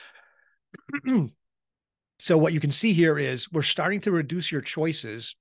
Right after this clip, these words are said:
still a lot of choice, but we're starting to reduce your choices. And insurance company is now negotiating with the providers. The way you get to be in the network for the P P O is you agree to take a lower, um,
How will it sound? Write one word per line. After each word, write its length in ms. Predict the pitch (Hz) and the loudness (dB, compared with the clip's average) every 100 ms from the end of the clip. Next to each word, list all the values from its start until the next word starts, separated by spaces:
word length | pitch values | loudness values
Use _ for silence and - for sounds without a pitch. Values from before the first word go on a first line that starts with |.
| - | -8
still 300 | - 233 247 | -2 2 4
a 0 | |
lot 260 | 165 185 | 4 4
of 80 | 175 | 2
choice, 340 | - 117 113 - | -2 -8 -10 -8
but 140 | 151 | -6
we're 80 | 135 | -4
starting 280 | - 156 151 | -2 0 0
to 40 | |
reduce 400 | 139 120 151 - | 0 0 -2 -2
your 80 | 127 | -6
choices. 600 | - 127 120 - 131 - | -4 -4 -6 -10 -14 -16
And 360 | - 156 139 139 _ - | -4 -2 -2 -6 _ -8
insurance 420 | 135 - 196 - | -4 0 0 2
company 340 | 165 156 147 | -2 0 -2
is 160 | 143 135 | -2 -2
now 340 | 143 143 135 - - - - | 0 0 -2 -6 -20 -16 -6
negotiating 1040 | 147 139 120 175 220 - 135 123 123 123 | -4 -2 0 2 2 0 -2 -4 -4 -4
with 120 | 143 | -6
the 80 | 135 | -6
providers. 520 | - 127 151 139 110 | -6 -2 0 0 -4
The 100 | 127 | -6
way 140 | 120 156 | -2 0
you 160 | 147 | 0
get 240 | 127 165 - | -2 -4 -4
to 100 | 143 | -6
be 240 | 143 170 | -6 -6
in 160 | 175 156 | -4 -2
the 80 | |
network 460 | 135 170 175 127 - | -2 -4 -4 -6 -6
for 140 | - | -10
the 60 | 117 | -10
P 200 | - 147 | -6 -4
P 200 | 135 131 | -2 -2
O 280 | 180 107 104 - - - | -2 -2 -8 -18 -20 -2
is 160 | 170 131 | 0 4
you 140 | 196 | 4
agree 240 | 151 156 151 | 4 4 0
to 100 | 139 | 0
take 240 | 143 135 | -4 -4
a 80 | 110 | -6
lower, 540 | 107 135 143 135 123 _ _ _ _ _ _ _ _ _ _ - | -6 -2 0 -2 -4 _ _ _ _ _ _ _ _ _ _ -10
um, 340 | 143 113 107 | -8 -6 -10